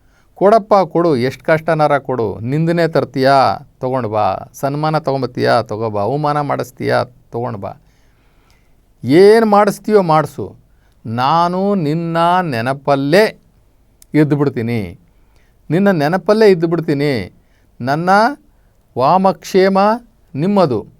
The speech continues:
ಎನ್ನ ಹಾನಿ ವೃದ್ಧಿ ನಿಮ್ಮದು,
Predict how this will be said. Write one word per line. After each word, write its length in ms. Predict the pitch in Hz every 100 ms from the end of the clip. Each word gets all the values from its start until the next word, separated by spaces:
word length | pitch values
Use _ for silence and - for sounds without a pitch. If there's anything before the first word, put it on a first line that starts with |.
| _ _ _ _ -
ಎನ್ನ 320 | 127 156 185 190 226 302 _ _ _ _
ಹಾನಿ 480 | - 135 190 208
ವೃದ್ಧಿ 640 | 208 190 170 165 226 311 - _ _ -
ನಿಮ್ಮದು, 540 | 131 185 220 202 131